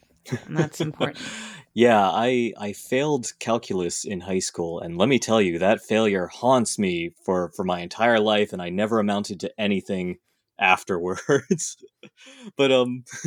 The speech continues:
Speaker 2: <laughs> I mean, of course, that's, that's not true at all. And, and then in, in college, I, I did credit by exam and, and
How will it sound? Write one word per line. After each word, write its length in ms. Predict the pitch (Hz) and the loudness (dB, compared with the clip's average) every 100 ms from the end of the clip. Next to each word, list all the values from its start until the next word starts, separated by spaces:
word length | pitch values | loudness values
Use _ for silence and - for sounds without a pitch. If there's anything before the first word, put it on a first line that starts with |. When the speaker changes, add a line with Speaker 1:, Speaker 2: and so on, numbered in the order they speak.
| - 269 262 | -12 -16 -20
Speaker 2:
<laughs> 500 | - 240 202 _ - | -20 -20 -20 _ 0
I 120 | 147 | 4
mean, 180 | 135 107 | 4 4
of 200 | 90 - | -2 -4
course, 200 | 92 - | -6 -2
that's, 260 | 95 - 110 | -4 -4 -4
that's 180 | 95 | -2
not 220 | 95 90 - | -2 -6 -4
true 220 | 101 90 | -6 -4
at 60 | |
all. 260 | 90 87 87 | -2 -2 -4
And, 180 | 90 87 _ - | -6 -10 _ -4
and 140 | 113 | 2
then 140 | 123 | 4
in, 160 | 110 104 - | 4 -2 -6
in 140 | 110 | -6
college, 440 | 98 107 98 92 90 | 2 2 4 0 -4
I, 240 | 92 92 87 | -4 -4 -6
I 60 | 92 | -8
did 240 | 92 82 | -8 -8
credit 240 | - 98 90 | -2 -2 -2
by 140 | 92 | -4
exam 500 | 90 82 90 87 85 | -6 -6 -6 -6 -6
and, 220 | 82 85 | -8 -10
and 280 | 87 85 85 | -12 -14 -16